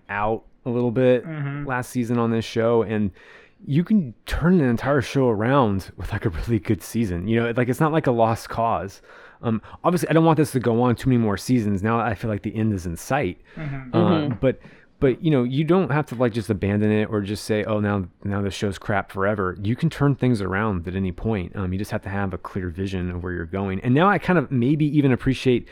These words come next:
Speaker 1: the previous season a little bit more because
Speaker 2: Mm-hmm.
Speaker 1: I see where they were going with things. And, I, I mean, it didn't probably need to be as long as it was or done exactly the way it had been done. But I'm more appreciative now of it 'cause I, I, I trust now that they kinda were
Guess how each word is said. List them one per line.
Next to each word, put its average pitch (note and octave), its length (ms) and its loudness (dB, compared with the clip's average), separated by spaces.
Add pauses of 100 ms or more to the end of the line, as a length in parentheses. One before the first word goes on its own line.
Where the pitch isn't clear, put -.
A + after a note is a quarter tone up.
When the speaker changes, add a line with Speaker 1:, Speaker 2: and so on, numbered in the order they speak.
(280)
Speaker 1:
the A#2 80 -2
previous C#3 420 4
season B2+ 420 2
a A2 100 -4
little A#2+ 280 0
bit G#2+ 200 2
more A#2 320 4
because A#2 260 -2
Speaker 2:
Mm-hmm. C3 340 -10
Speaker 1:
I B2 60 -6
see D#3+ 320 2
where D#3 140 8
they C#3+ 100 8
were B2 120 4
going A#2 320 2
with G#2 140 0
things. F#2+ 480 -2 (240)
And, D#3 160 2
I, E3+ 240 -4
I E3 60 -2
mean, D#3+ 160 2
it E3+ 120 -2
didn't D#3+ 280 4
probably D3+ 140 6
need C#3+ 100 6
to B2 60 2
be B2 100 4
as A#2 120 4
long A2+ 200 4
as G#2+ 100 2
it G#2 80 0
was G#2 460 2
or G2 80 2
done G#2+ 380 0
exactly G2+ 420 -4
the G2 80 -4
way F#2+ 200 0
it F2+ 80 -4
had G#2 260 -4
been F#2 160 -2
done. F2+ 340 -2
But A2+ 240 0 (460)
I'm B2+ 160 4
more A#2+ 280 4
appreciative B2+ 480 2
now A2 280 2
of G#2 100 0
it F#2+ 100 -2
'cause G#2 120 -6
I, G#2+ 140 -2 (460)
I, A#2+ 200 -2
I B2+ 100 2
trust - 460 2
now C#3+ 180 4
that B2+ 140 0
they A#2 100 0
kinda A2+ 640 0
were G#2+ 240 -4